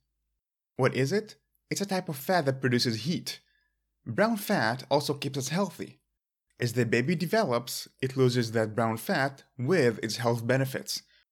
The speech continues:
One way you can create brown fat as a grown-up is exposing your body to extreme cold.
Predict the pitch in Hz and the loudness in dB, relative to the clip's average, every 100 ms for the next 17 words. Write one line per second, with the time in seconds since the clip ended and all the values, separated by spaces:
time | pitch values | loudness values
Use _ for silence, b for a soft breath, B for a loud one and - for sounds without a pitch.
0 | _ _ _ _ _ 127 147 185 139 190 | _ _ _ _ _ 0 2 4 4 4
1 | 113 104 104 113 - 120 117 113 123 117 | 2 0 -2 -2 0 4 4 4 2 0
2 | 117 180 147 131 113 113 104 147 208 110 | -2 -2 0 0 -2 -2 2 4 4 2
3 | 101 - _ 139 131 135 - 170 185 147 | -2 -6 _ -2 0 0 0 2 4 4
4 | 135 117 120 202 190 131 123 113 - - | 4 2 2 0 0 -2 -2 -2 -2 -2
5 | 113 110 165 110 - | -2 -2 -4 -4 -8